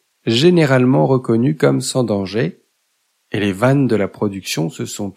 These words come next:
ouvertes dans des proportions incroyables. Depuis, les bonbons, les aliments transformés et les boissons gazeuses américains sont presque systématiquement bourrés de H F C S,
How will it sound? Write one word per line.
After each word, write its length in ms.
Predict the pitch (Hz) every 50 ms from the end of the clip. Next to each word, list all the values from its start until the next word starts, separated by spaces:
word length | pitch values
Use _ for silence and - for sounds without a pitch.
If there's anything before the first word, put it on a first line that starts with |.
| -
ouvertes 480 | 151 143 117 107 98 110 127 - - 110
dans 220 | 101 101 98 98
des 120 | 90 90 87
proportions 800 | - - - 143 131 - 98 - - - - - 120 127 - _ _
incroyables. 880 | - 151 165 - - - - - - - - - - - - - - _ _ _ _ _ _ _ _ _ _ _ _ _ _ _ _ _ _ _ -
Depuis, 680 | - 113 123 110 - - - 131 139 165 202 220 214 _ _ _ _ _ _ _ _ _ -
les 160 | - 101 101
bonbons, 720 | 95 95 113 123 143 139 135 147 170 190 208 208 208 208 196
les 280 | - 110 104 98 101
aliments 460 | 123 131 135 135 139 139 139 139 135 123
transformés 760 | - - - 120 117 - - - 143 127 123 156 180 190
et 60 | 170 123
les 140 | 107 107
boissons 500 | 101 101 107 120 143 143 - - - 131
gazeuses 560 | 120 107 117 113 110 107 120 120 113 104 98 104
américains 640 | 104 104 107 101 92 107 104 - - 160 190 190
sont 240 | 170 - - 151 131
presque 440 | 127 - 165 160 - - - 127 110
systématiquement 1000 | 104 - - - - - - - 160 160 147 139 - - - - - 156 165 156
bourrés 400 | 131 123 131 131 131 147 156 -
de 100 | 123 123
H 360 | - 65 131 127 - 123 117
F 40 | -
C 200 | - - - 62
S, 480 | 53 50 50 50 - - - - -